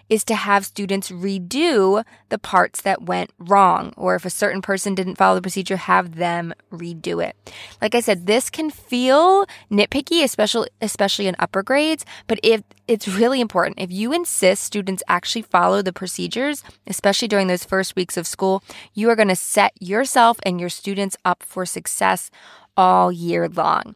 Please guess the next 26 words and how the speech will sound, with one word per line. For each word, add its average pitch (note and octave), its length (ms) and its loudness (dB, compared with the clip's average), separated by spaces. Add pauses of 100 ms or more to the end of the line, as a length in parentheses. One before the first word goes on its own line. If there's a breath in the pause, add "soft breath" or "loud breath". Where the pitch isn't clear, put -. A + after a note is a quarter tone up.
(140)
Like B3 160 0
I B3 60 6
said, G#3+ 160 2
this G#3+ 160 0
is E4+ 140 0
nothing G#3+ 580 0
new. B3+ 380 0
This G#3+ 140 -2
is F#3 120 -8
nothing G#3 340 -4
earth-shattering, F#3 840 2 (260 loud breath)
but G#3+ 120 -2
I G#3 80 4
wanted G#3 480 2
to G3+ 120 -4
plant G3 500 -2
this F#3 200 -6
reminder F3 720 0 (380 loud breath)
in F#3 200 0
you F3 220 -2
as F#3+ 260 2
you're F#3 100 -2
thinking F3+ 440 -6
about E3+ 400 2 (260 loud breath)
these F3+ 400 -2 (100)
upcoming F3+ 800 -2